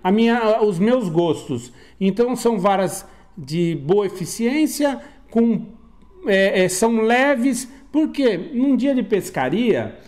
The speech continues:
elas são exclusivas mais pra pesca com iscas artificiais. Um dia de pescaria com plug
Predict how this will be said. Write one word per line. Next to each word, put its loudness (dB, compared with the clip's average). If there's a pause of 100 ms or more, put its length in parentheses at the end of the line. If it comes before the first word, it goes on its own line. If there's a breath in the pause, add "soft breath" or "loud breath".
(140 loud breath)
elas 0
são 2
exclusivas 0
mais 0
pra -2
pesca -2
com -6
iscas -2
artificiais. -2
Um 0
dia 0
de 0
pescaria 0
com -4
plug 0